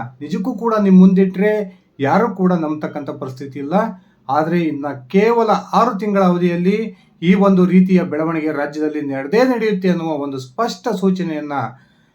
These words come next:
ನಾನು ಪಡ್ಕೊಂಡೆ ಇದೀಗ ನಿಮ್ಮ ಮುಂದೆ ಈ ವಿಸ್ಫೋಟಕ ಸುದ್ದಿಯನ್ನ, ಆ, ಪ್ರಸಾರ ಮಾಡೋದಕ್ಕೆ ಬಂದಿದ್ದೀನಿ ಸ್ನೇಹಿತರೆ. ಹೌದು, ರಾಜ್ಯ ರಾಜಕಾರಣದಲ್ಲಿ ಈಗ ಮೂರೂ ಪಕ್ಷದಲ್ಲಿ ಕೂಡ ಭಿನ್ನಮತ ಬೀದಿಗೆ ಬಂದಿದ್ದು, ಯಾವ ಪಕ್ಷದಲ್ಲಿ ಯಾವಾಗ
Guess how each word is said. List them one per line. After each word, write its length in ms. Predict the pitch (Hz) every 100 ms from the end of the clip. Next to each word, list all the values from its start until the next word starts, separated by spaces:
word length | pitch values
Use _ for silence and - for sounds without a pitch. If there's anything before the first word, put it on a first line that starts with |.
| -
ನಾನು 280 | 156 156 147
ಪಡ್ಕೊಂಡೆ 520 | 170 190 233 233 226
ಇದೀಗ 280 | 196 180 170
ನಿಮ್ಮ 360 | 160 156 160 160
ಮುಂದೆ 200 | 180 190
ಈ 280 | 175 156 - -
ವಿಸ್ಫೋಟಕ 680 | 139 147 - 240 254 254 220
ಸುದ್ದಿಯನ್ನ, 460 | 185 185 175 170 156 117 - _ _ _ -
ಆ, 300 | 151 139 127
ಪ್ರಸಾರ 440 | 127 160 180 240
ಮಾಡೋದಕ್ಕೆ 400 | 202 185 160 151
ಬಂದಿದ್ದೀನಿ 340 | 139 123 120 113
ಸ್ನೇಹಿತರೆ. 540 | - 107 95 117 _ _ _ _ _ _
ಹೌದು, 240 | 151 147 135
ರಾಜ್ಯ 460 | 151 208 208 226 214
ರಾಜಕಾರಣದಲ್ಲಿ 800 | 202 208 202 214 202 208 214 220
ಈಗ 160 | 190
ಮೂರೂ 420 | 175 160 175 254
ಪಕ್ಷದಲ್ಲಿ 560 | 269 240 - 220 208 196
ಕೂಡ 200 | 190 196 233 233 - _ -
ಭಿನ್ನಮತ 460 | 135 190 214 202 190
ಬೀದಿಗೆ 500 | 185 185 233 220 208
ಬಂದಿದ್ದು, 540 | 185 190 190 175 226
ಯಾವ 380 | 202 147 165 247
ಪಕ್ಷದಲ್ಲಿ 680 | 190 190 - 202 196 214 202
ಯಾವಾಗ 440 | 143 170 220 220